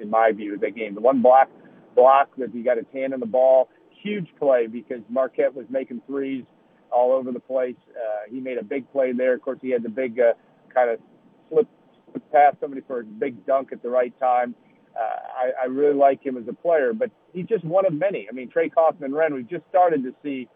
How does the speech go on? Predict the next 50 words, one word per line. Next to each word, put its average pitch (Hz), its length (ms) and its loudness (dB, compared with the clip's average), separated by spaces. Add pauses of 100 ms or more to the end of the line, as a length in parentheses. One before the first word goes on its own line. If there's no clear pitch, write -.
(360)
we 143 60 -10
really 185 200 6
haven't 156 320 4
seen 175 200 -4
in 139 460 -4
Big 139 220 2 (100)
Ten, 180 220 2
or 127 100 2
excuse 120 240 -8
me, 120 140 -8
in, 110 240 -12
in – 117 260 -8 (340)
in 120 300 -2
regular 147 460 6
season 170 360 -2
play 139 300 6
what 123 220 2
he 127 140 -6
can 120 200 -6
do, 139 160 -2
but 135 140 -2
he 202 100 -2
can 185 220 -4
do 190 220 8
it, 107 120 -2 (100)
and 131 140 -12
he's 143 220 -6
gonna 151 160 -2
be 156 140 0
a 143 100 6
really 143 240 4
good 131 200 -2
player. 170 280 2
But 131 180 -2 (340)
you're 131 120 -14
gonna 151 200 2
have 170 280 4
to - 80 -10
pa-, 165 280 0
you're 151 140 -12
gonna 156 160 -4
have 170 220 -2
to 156 100 -12
come 175 220 -6
to 151 80 -10
terms 202 440 -8
with 135 140 -14
the 139 60 -10
fact 160 340 -2
there's 147 160 -8